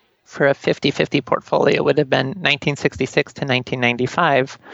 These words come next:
And basically the four percent rule of thumb, it's, it survived that worst thirty-year period in U S history with a thirty-year period with the idea that thirty years is well beyond life expectancy. So that's where it's doing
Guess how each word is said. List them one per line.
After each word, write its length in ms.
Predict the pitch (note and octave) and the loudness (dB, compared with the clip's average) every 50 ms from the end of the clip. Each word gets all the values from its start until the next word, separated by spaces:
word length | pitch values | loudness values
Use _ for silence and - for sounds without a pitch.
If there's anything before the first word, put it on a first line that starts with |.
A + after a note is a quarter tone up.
| - - - - - - - - - _ - | -18 -18 -18 -18 -18 -20 -20 -20 -16 _ -2
And 440 | D#3+ D#3+ D#3+ E3 - - G3+ G3+ | -2 -2 -2 -2 -6 -10 -12 -6
basically 520 | F3+ F3 D#3 D#3+ - - D#3 - - C#3+ C#3+ | -2 0 0 0 0 0 -2 0 2 2 2
the 100 | C#3 C3+ | 2 0
four 340 | - - C#3 C3+ C#3 C#3 C3+ | 0 -2 0 2 2 2 2
percent 440 | - - C3+ - - - - - - _ - | 0 -2 -4 -2 -2 -4 -6 -6 -8 _ -6
rule 200 | E3 C#3 C3+ B2+ | -2 0 2 2
of 80 | A#2+ | 2
thumb, 340 | - - G#3 F3 D3 C#3 C3+ | 2 2 2 2 2 0 2
it's, 420 | - C#3+ C#3 - - - - - - _ _ _ - - - - _ _ _ - | 2 0 0 0 -4 -16 -18 -20 -20 _ _ _ -20 -20 -20 -20 _ _ _ -4
it 140 | - D3 - | -2 -2 0
survived 560 | - D#3 C#3+ C3+ C#3+ C3+ C3 C3+ C3+ C3 C3 | 0 0 0 2 2 2 4 4 2 2 2
that 220 | C3+ B2+ B2+ C3 | 0 0 0 0
worst 360 | B2+ C3+ C#3+ C#3+ - - - | -2 -2 -2 -2 -2 -4 -4
thirty-year 540 | - C#3+ C#3+ C#3 C#3 C3+ C3 B2 B2+ B2+ B2 | 0 0 2 4 4 4 4 4 4 4 4
period 500 | - - - C#3+ C#3 C3+ C3 B2+ B2+ A#2+ | 2 0 0 2 4 4 4 4 4 4
in 120 | B2 B2 B2 | 2 0 -2
U 160 | B2 B2+ B2 | -2 0 0
S 180 | A#2+ A#2 - | 0 -2 0
history 760 | - - D3 - - - - B2+ A#2+ A#2+ A#2 A#2+ A#2+ A#2+ A#2+ - _ _ _ _ - - _ _ _ _ _ _ _ - | 0 -2 -2 -2 -2 -4 0 2 2 4 4 2 2 0 -2 -8 _ _ _ _ -20 -20 _ _ _ _ _ _ _ -2
with 220 | - C#3+ C#3+ C#3+ | 0 2 2 2
a 120 | C#3 B2+ | 2 0
thirty-year 560 | - - - C#3 C#3 C3+ D3 C#3 C3+ C3 A#2+ A2+ | 0 0 0 2 2 2 2 2 2 2 0 0
period 580 | - - E3 D3+ C3+ B2+ B2 B2 B2+ B2+ - - - - | 0 0 0 2 4 4 2 2 0 -4 -18 -20 -20 -12
with 160 | - D#3 D3 A#2+ | -8 -8 -4 0
the 100 | B2+ A#2+ | 0 0
idea 220 | B2 A#2+ - B2+ | 0 2 2 2
that 180 | B2+ - - - | 0 0 0 0
thirty 240 | C#3+ C#3 C3 B2 | 2 2 2 2
years 380 | A#2+ B2 B2 A#2+ A#2 A#2 A#2 - | 2 2 4 2 2 2 -2 -2
is 260 | - B2+ C3 - - | 0 0 0 0 0
well 200 | - B2 B2+ B2+ | 0 0 2 2
beyond 480 | A#2+ - B2 C3 B2+ - - - - D3+ | 0 0 -2 -2 0 0 0 0 0 0
life 200 | D#3 D#3+ - - | 0 0 0 0
expectancy. 920 | - - - - - - - - - - C3 - - - - - - - - | -4 -6 -4 -4 -4 -4 -2 -2 -4 -6 -6 -4 -4 -4 -2 -2 -4 -8 -10
So 240 | - - - D#3 | -8 -4 -2 0
that's 580 | D3+ - E3 D#3+ D#3+ D#3 - - - - - - - | 2 2 2 2 2 0 -2 -6 -20 -20 -20 -20 -8
where 260 | - D3+ D3 C#3 C#3 | -2 2 4 4 4
it's 200 | C3+ - - - | 4 2 -2 -10
doing 760 | - - D#3 D#3+ E3 D#3+ D3+ C#3+ C3 B2+ B2 B2 B2 B2 | -8 -4 -2 -2 0 0 0 0 0 0 -2 -4 -6 -8